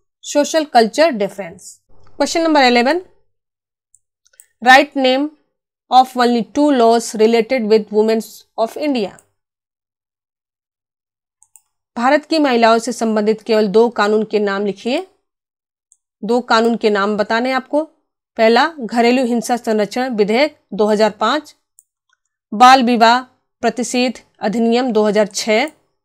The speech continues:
Protection of Domestic Violence Bill two thousand five, Prohibition of Child Marriage Act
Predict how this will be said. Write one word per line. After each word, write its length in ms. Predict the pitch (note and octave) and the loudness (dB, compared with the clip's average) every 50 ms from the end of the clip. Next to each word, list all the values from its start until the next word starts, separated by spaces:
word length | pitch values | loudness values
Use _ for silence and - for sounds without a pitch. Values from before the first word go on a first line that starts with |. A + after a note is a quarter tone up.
| _ _ _ _ _ _ _ _ - | _ _ _ _ _ _ _ _ -2
Protection 440 | C4 C4 B3+ C#4 B3+ - - D#4 D4+ | -2 0 0 0 -2 -2 -2 0 2
of 160 | D4 C#4+ B3+ G#3 | 2 2 2 0
Domestic 460 | A3+ A3+ A3+ A3+ A3 - B3 C4+ A3 | 0 2 2 0 -2 -4 -8 -8 -4
Violence 420 | G#3 G3 G#3 G#3 G#3 G#3+ G#3+ G#3 G3+ | 0 0 2 2 2 0 -2 -4 -2
Bill 200 | F#3+ G3+ A3+ B3+ C4+ - _ _ _ | -2 0 0 -2 -4 -10 _ _ _
two 120 | - G#3+ G3+ | -2 -2 -2
thousand 320 | G3+ B3+ G#3+ G#3 G#3 G3+ G3+ | 0 -2 -2 -2 -2 -4 -4
five, 300 | - A3+ A3+ B3 C#4+ D4 - _ _ _ _ _ _ _ _ _ _ _ _ _ _ _ | -4 -2 -2 -2 -2 -4 -8 _ _ _ _ _ _ _ _ _ _ _ _ _ _ _
Prohibition 460 | B3+ B3+ C4 C4 C#4 B3+ D#4+ D#4+ D#4 | 0 2 2 2 0 0 0 0 2
of 160 | D4 C4+ - _ | 0 0 -2 _
Child 300 | - B3 A3+ A3+ A#3 A3+ A3 | 2 4 4 4 4 2 0
Marriage 280 | G#3 G#3 G#3 G#3+ G#3+ G#3 - - | 0 2 2 2 0 -2 -4 -2
Act 200 | A3+ A#3 B3 | -2 -2 -2